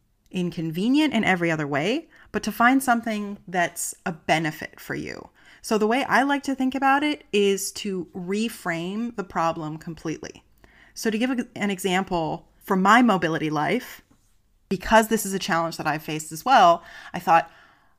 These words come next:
"Oh man, how am I gonna go on vacation if I can't fly?"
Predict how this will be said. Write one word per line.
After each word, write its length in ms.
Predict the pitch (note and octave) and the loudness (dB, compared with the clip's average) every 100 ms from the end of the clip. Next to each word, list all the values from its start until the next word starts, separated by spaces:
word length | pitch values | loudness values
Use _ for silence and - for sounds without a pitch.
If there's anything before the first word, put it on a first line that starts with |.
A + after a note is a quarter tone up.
| _ _ _ | _ _ _
"Oh 240 | G#3+ G#3+ G#3 | -6 -2 2
man, 520 | B3+ C4 E3+ - - _ _ _ _ _ | 2 4 2 -2 -10 _ _ _ _ _
how 320 | - - B3 | -6 -2 2
am 80 | C#4+ | 4
I 100 | C4 | 4
gonna 180 | A3+ A3 | 2 -2
go 120 | G#3 | 2
on 120 | F#3+ | 2
vacation 520 | F#3 E3+ C4 D#4 D4+ | 2 -2 0 0 0
if 80 | G#3 | -2
I 80 | D#3+ | -2
can't 260 | - E3+ - | -2 -4 -2
fly?" 540 | C#4+ F4 - - | -2 0 -2 -6